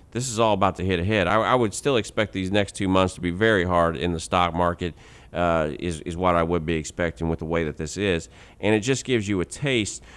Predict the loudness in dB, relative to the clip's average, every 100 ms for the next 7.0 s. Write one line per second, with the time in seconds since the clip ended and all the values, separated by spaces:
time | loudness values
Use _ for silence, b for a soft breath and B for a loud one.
0 | B -2 2 2 2 -2 -4 0 2 2
1 | -4 -4 -4 -2 0 0 -2 -4 0 2
2 | 0 -2 -4 -4 0 0 0 0 0 0
3 | -4 -10 -2 -2 0 0 0 0 -4 -4
4 | -6 -6 -6 -8 -4 0 2 2 2 0
5 | 0 -2 -2 -4 -4 -6 -4 -4 -4 -4
6 | -6 -4 -2 -2 -4 -4 -2 -2 -4